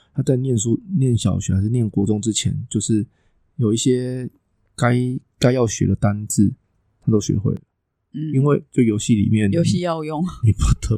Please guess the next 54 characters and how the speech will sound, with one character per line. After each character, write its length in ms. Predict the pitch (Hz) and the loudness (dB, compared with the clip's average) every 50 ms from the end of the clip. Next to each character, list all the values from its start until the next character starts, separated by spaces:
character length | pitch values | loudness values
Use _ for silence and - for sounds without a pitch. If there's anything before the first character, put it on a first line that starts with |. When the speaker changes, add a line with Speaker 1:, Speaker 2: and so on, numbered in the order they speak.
| - - | -4 -4
Speaker 1:
不 80 | - | -4
用 280 | 107 104 107 110 113 95 | -2 0 2 2 2 0
啊， 100 | - - | 0 -2
Speaker 2:
OK。 100 | 104 120 131 | -6 -6 -2
Speaker 1:
你 80 | 131 - - | -2 0 0
不 100 | 175 156 | 0 2
得 140 | 131 123 | 2 2
不 100 | 107 120 | 2 2
学 240 | 117 - - - - - - - | 0 0 -2 -6 -8 -8 -8 -10
啊， 100 | - - _ _ _ _ _ _ _ _ - | -16 -18 _ _ _ _ _ _ _ _ -4
对 120 | - 104 | -2 -2
啊。 100 | - - - | -2 -2 -2
然 100 | 110 120 | 0 2
后 260 | 139 156 156 151 156 | 2 2 0 0 -2
他 180 | - 143 139 143 | -2 -2 -2 0
就 100 | - 139 | 0 -2
是 80 | 131 135 | -2 -2
因 140 | 135 139 135 | -2 -2 -2
为 80 | 131 | -2
喜 180 | 117 - - 101 | -2 -4 -4 -4
欢 100 | 101 101 | -2 -2
游 180 | 98 101 95 | -2 -2 -2
戏， 240 | 92 - - - - 90 | -4 -6 -6 -6 -4 -4
然 100 | 90 98 | -2 -2
后 240 | 107 107 107 - _ - | 0 -2 -2 -4 _ -12
一 80 | - | -14
定 260 | - - 151 143 131 | -10 -8 -6 -6 -4
会 180 | 131 151 143 120 | -2 -2 0 0
有 140 | 107 101 101 | 0 -2 -4
一 60 | 110 | -4
些 460 | 104 - 117 113 110 110 110 113 127 - _ _ _ _ _ _ _ _ _ _ _ _ | -4 -2 -2 -2 -2 -4 -6 -8 -12 -14 _ _ _ _ _ _ _ _ _ _ _ _
你 100 | - 110 | -6 -4
觉 140 | 101 - 113 101 | -4 -2 -2 -2
得 320 | 110 107 107 107 104 101 - _ - | -2 -4 -6 -6 -10 -10 -12 _ -8
不 80 | - 101 | -8 -6
够 240 | - - 143 127 110 | -2 0 0 0 0
好， 340 | 101 - 90 - - - - | 0 -2 -6 -6 -8 -10 -4
或 140 | - 120 113 | -2 0 2
是 120 | 117 127 | 2 2
你 140 | 117 110 113 | 0 0 -2
想 160 | 104 - 95 | -2 0 0
要 100 | 98 110 107 - | 2 0 0 2
更 180 | - 127 104 92 | 0 0 0 0
好， 180 | 98 - - | -2 -4 -4
或 100 | 101 113 | -4 -4
是 140 | 104 113 110 | -4 -6 -6
你 120 | 107 98 | -8 -8
自 160 | - - - 113 | -6 -4 -4 -4
己 120 | 110 104 | -4 -4
心 260 | 98 - - 107 110 | -4 -4 -4 -4 -2
里 100 | 110 104 | -2 -2
的 80 | - - | -2 -4
想 240 | - - - 85 101 | -6 -6 -6 -6 -6
法， 180 | - - - | -6 -8 -12